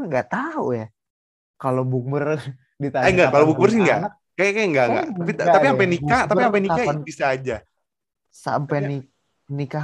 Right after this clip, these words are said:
Speaker 1: kapan tuh masih bisa kita bayangkan itu mungkin akan terjadi. Pertanyaan-pertanyaan
Speaker 2: Iya.
Speaker 1: itu. Tapi kalau pas lu bukber terus lu nanya, "Lu kapan punya anak?" Atau lu,
Speaker 2: Eh, nggak,
Speaker 1: "Iya,
Speaker 2: nggak.
Speaker 1: kapan lu punya anak?" Kayak belum, belum kebayang deh sama
Speaker 2: Belum
Speaker 1: kita
Speaker 2: sampai
Speaker 1: kayak,
Speaker 2: segitunya ya?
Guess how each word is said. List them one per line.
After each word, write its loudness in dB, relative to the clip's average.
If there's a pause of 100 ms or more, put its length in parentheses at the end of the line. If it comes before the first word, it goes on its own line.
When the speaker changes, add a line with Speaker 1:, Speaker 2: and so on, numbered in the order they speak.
Speaker 1:
kapan -4 (100)
tuh -6 (140)
masih -6 (460)
bisa -6 (100)
kita -6 (280)
bayangkan -2
itu -10
mungkin -6
akan -6 (100)
terjadi. -2 (480)
Pertanyaan-pertanyaan -6
Speaker 2:
Iya. -6
Speaker 1:
itu. -14
Tapi -8
kalau -2 (500)
pas -6
lu -4 (100)
bukber -6
terus -6
lu -6 (100)
nanya, -8 (140)
"Lu -8
kapan -6 (140)
punya -6 (140)
anak?" -8 (440)
Atau -2
lu, -4 (180)
Speaker 2:
Eh, -6 (100)
nggak, -2
Speaker 1:
"Iya, 2
Speaker 2:
nggak. 0
Speaker 1:
kapan -4
lu -10 (180)
punya -8
anak?" -10 (640)
Kayak 2
belum, 2 (100)
belum -2 (120)
kebayang 0
deh -12 (340)
sama -6
Speaker 2:
Belum -4
Speaker 1:
kita -4
Speaker 2:
sampai -4
Speaker 1:
kayak, -6
Speaker 2:
segitunya -12
ya? -10